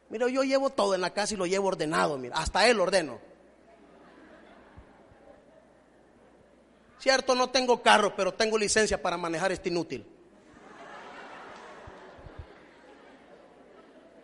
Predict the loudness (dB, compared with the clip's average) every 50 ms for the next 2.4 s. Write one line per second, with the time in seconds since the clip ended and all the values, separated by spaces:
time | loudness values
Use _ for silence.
0 | -20 -20 -20 -20 -20 -20 -20 -20 -20 -20 -20 -20 -20 -20 -20 -20 -10 -4 0 0
1 | 4 8 8 8 8 8 6 6 6 8 8 8 8 10 10 8 8 8 6 6
2 | 6 6 4 4 0 -6 -12 -18